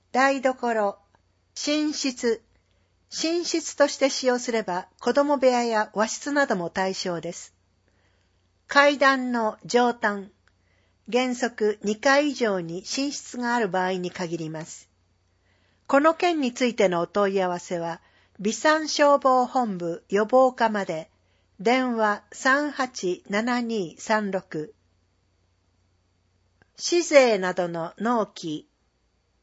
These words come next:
市税などの納付は、便利で安心な口座振替をご利用ください。口座振替は、市内の指定金融機関へ直接お申し込みください。市外の本支店などで申し込む場合は、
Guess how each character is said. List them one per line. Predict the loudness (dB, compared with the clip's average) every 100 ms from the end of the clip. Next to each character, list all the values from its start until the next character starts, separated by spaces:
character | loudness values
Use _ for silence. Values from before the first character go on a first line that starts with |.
| _
市 | -10 2 2
税 | 6 6 6
な | 2
ど | 0
の | -2 -2
納 | -2 -2
付 | -2 0
は、 | 0 0 -6 -6
便 | 0 2 2
利 | 0
で | 2
安 | 2 0 -2
心 | -6 -8 -6
な | -6 -6 -4
口 | 0 2
座 | 4 2
振 | 2 -2
替 | 0 0 0 -4
を | -6
ご | -6
利 | -2 0
用 | 0
く | -2
だ | -4 -4
さ | -2 -6
い。 | -6 -14 _ _ _ _ _ _
口 | 2 4
座 | 4 2
振 | 2
替 | -2 0 0 0
は、 | -2 -4 -8 _ _ -12
市 | -6 -2
内 | 0 0
の | 0 -2
指 | -2 2
定 | 2 2
金 | -2 -4
融 | -2 -4
機 | -6
関 | -4 -2 -2
へ | -4 -6 -4
直 | -2 -2
接 | -2 -2 2
お | 2
申 | 4 0
し | 0
込 | -4
み | -4 -2
く | -2
だ | -2
さ | -2 -6
い。 | -6 -14 _ _ _ _ _ -12
市 | -2 2
外 | 4 4 4
の | 0 -2
本 | 0 0 0
支 | -4 -2
店 | -2 0
な | -2
ど | -2
で | -2
申 | -2 -2
し | -4
込 | -4
む | -4 -2
場 | -4 -4
合 | -4 -6
は、 | -8